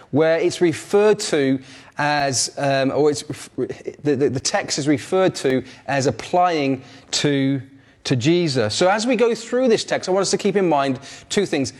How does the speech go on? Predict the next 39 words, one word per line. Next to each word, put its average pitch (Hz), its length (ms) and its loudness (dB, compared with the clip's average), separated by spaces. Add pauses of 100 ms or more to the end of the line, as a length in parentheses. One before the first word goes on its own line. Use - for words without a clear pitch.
(280)
David, 190 600 0 (1300)
Jesus, 156 800 0 (680)
and 143 120 2
then 143 160 2
us. 113 480 -4
Now, 139 120 0
I'm 151 100 0
gonna 165 140 2
do 160 120 2
my 175 120 2
best 135 320 0
to 143 100 0
make 135 320 -2
those 131 240 -2 (280)
three 143 200 0
parts 135 320 -2
clear 135 260 0
as 143 120 -2
we 143 80 2
go 135 160 -2
through. 147 340 -2 (560)
But 147 220 0
there's 170 180 2
something 233 320 2
here 196 160 2
where 185 160 2
we 180 80 4
w-, 180 180 2
don't 208 160 2
want 226 140 -2
to 220 60 2
miss 202 420 2
the 156 160 0
reality 175 500 2
of 156 80 0
what 151 220 0
David's 160 440 2
going 175 340 2
through, 127 500 -2